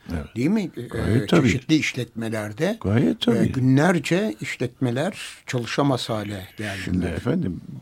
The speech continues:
Speaker 1: e, yani bu, e, biz genellikle işte bu, e, binaların güçlendirilmesi vesaire, kentsel dönüşüm hep konutlarda bu işi, konutlar bazında ele aldık.
Speaker 2: Ele alıyoruz, evet.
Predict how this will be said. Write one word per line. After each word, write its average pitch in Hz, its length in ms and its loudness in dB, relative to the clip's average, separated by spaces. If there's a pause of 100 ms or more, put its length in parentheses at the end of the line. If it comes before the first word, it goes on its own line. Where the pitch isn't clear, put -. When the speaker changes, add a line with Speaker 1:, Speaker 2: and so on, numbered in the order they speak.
(120)
Speaker 1:
e, 101 40 -2
yani 95 600 2 (680)
bu, 101 360 -2
e, 92 380 -2
biz 92 180 -2
genellikle 95 680 0
işte 90 520 -2
bu, 98 340 -6
e, 92 100 -4 (640)
binaların 92 600 0
güçlendirilmesi 90 1120 -2
vesaire, 90 600 -2
kentsel 90 560 -2
dönüşüm 95 400 -2
hep 110 120 2 (360)
konutlarda 110 880 6 (160)
bu 95 160 -2
işi, - 220 -6 (420)
konutlar 101 600 4
bazında 90 400 0
ele 98 220 -4
aldık. 98 260 -6
Speaker 2:
Ele 120 180 0
alıyoruz, 95 540 -6
evet. 101 240 -10